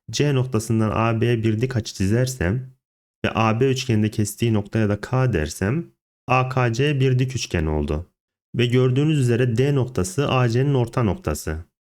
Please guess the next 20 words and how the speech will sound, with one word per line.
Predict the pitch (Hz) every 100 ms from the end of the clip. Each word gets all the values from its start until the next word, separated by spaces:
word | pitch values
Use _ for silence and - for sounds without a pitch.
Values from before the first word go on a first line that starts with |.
| _ _ -
K | 139 143
noktasından | 135 127 117 110 110 104 104
D'ye | 110 135
çizeceğiniz | 139 110 101 92 92 95 92
doğru | 95 127 135
bir | 131
kenar | - 120 131
ortay | 110 - 90
olur | 80 104 156 - _ _ _ _ -
ve | 113
dik | 151 147
açıdan | 123 110 104 98
kenar | 113 117 123
ortay | 104 107 92
çizdiğiniz | - 110 120 131 110
için | - 104 110
de | 151
muhteşem | 135 131 131 127 127
üçlü | 110 -
oluşturursunuz. | 113 82 - 80 78 - 78 76 -